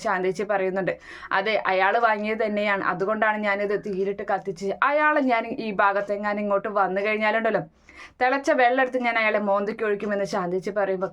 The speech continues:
കല്യാണി പറയാണ്, "അതെ, അങ്ങനെയൊക്കെ ചെയ്തു, ഒരു കുഴപ്പമില്ല, ഇവിടെ ആരും ഒരു പരാതിയും പറയില്ല, ഒരു കാര്യം ചോദിക്കേയില്ല" എന്ന് പറയുന്നുണ്ട്. അങ്ങനെ "ഇയാൾ എന്താ ഇങ്ങനെയൊക്കെ,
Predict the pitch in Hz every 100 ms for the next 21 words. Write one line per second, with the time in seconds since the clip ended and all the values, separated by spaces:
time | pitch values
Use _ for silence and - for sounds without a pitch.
0 | 196 185 185 202 214 196 202 196 - -
1 | - 208 214 220 185 - _ _ _ _
2 | _ _ 190 208 262 262 262 277 254 233
3 | 202 214 294 269 214 214 226 220 202 247
4 | 220 214 240 240 269 240 220 202 233 226
5 | 208 196 202 190 - 196 226 214 196 233
6 | 247 220 202 208 254 220 202 190 190 190
7 | 185 190 190 170 - - - - 190 208
8 | 214 247 277 294 254 247 208 208 226 220
9 | 226